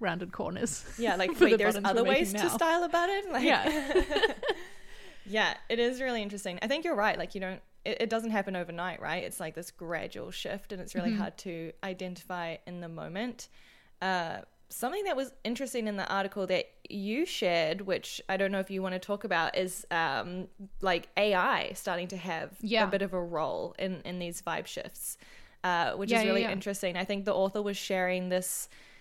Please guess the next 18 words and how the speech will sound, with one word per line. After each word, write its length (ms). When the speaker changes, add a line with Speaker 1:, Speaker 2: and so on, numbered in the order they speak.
Speaker 2:
tool 480
that's 260
like 220
a, 460
an 180
illustrative 680
A 180
I 640
image 540
generator 640
or 80
something. 560
Like, 220
you 80
kind 180
of 100
tell 300
the 80